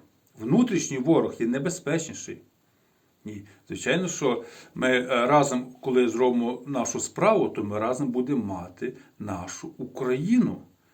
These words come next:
Нашу Україну як державу українського народу, в якій кожен українець буде господарем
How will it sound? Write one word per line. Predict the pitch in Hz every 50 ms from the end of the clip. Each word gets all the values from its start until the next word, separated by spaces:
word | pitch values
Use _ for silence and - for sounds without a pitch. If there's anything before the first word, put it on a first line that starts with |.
| _ _ -
Нашу | 110 175 226 220 - - 170
Україну | 156 147 147 - 123 113 107 110 101 98
як | 98 98
державу | 98 104 98 - 131 175 208 185 -
українського | - - 95 101 147 - - - - 127 107
народу, | 95 95 92 90 90 92
в | 98
якій | 95 - 110 107
кожен | - - 151 127 107 110
українець | 104 101 - 117 180 226 220 175
буде | 143 127 147 160 156 160
господарем | 156 208 202 - - - - 151 131 110 113 117 113 113